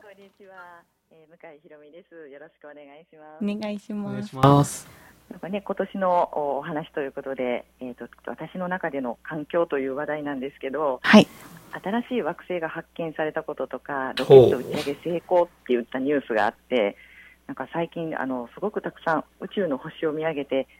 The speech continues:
Speaker 1: まあ、改めてこの美しい地球のことを、あの、考えたっていうのが、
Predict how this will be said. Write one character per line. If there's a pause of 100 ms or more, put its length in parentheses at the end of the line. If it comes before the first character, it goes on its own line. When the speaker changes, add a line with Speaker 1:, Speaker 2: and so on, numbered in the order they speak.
(280)
Speaker 1:
ま
あ、
改
め
て
こ
の
美
し
い
地
球
の
こ
と
を、 (400)
あ
の、
考
え
た
っ
て
い
う
の
が、